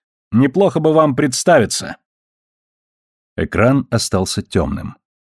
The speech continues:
Вверх по позвоночнику поползла тревога. Тянулись секунды без ответа. Что-то неладно. Он застыл, репетируя про себя, как скажет Алексу: "Уводи нас отсюда, сейчас что-то рванёт".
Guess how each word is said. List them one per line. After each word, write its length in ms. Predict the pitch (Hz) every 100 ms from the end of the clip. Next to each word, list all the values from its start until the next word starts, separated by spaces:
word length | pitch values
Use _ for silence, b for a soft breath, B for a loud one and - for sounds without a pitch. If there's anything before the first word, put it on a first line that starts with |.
| _
Вверх 440 | 80 78 110 131
по 100 | -
позвоночнику 800 | 117 95 85 87 135 - 127 135
поползла 540 | 123 120 98 92 85 87
тревога. 580 | 90 92 80 65 - - _ _ _ _
Тянулись 400 | 95 107 127 123
секунды 440 | - 120 98 92 90
без 180 | 87
ответа. 560 | 92 - 80 65 - - _ _
Что-то 360 | - - 92
неладно. 540 | 92 101 85 - - - _ _ _ _ _ _ _
Он 160 | 92 107
застыл, 580 | 85 92 - 147 147 -
репетируя 580 | 110 123 117 - 127 110
про 140 | - 95
себя, 260 | 104 131
как 200 | 135 104
скажет 360 | - 123 104 -
Алексу: 560 | 127 123 - 123 123 -
"Уводи 440 | 117 113 107 123
нас 180 | 98 -
отсюда, 460 | 87 - 139 117
сейчас 340 | 92 104 123 110
что-то 320 | - 117 113
рванёт". 520 | 101 107 95 71 -